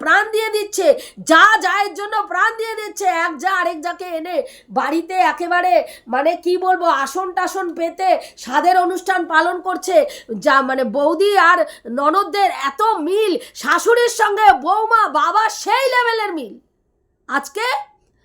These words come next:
আজকে হয়ে গেছে বদমাশ মহিলা, বদমাশ মহিলা আমার সংসারটাকে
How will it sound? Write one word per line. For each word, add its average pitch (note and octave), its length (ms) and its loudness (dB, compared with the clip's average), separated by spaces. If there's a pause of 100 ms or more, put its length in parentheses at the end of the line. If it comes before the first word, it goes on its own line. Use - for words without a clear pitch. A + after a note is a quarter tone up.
(120)
আজকে C#4+ 380 -2 (480)
হয়ে B3+ 220 2
গেছে C#4 280 -2 (520)
বদমাশ D4 540 4
মহিলা, D4 380 0 (460)
বদমাশ F#4+ 580 4 (120)
মহিলা A4 320 4 (420)
আমার F4 340 -2
সংসারটাকে E4 720 -6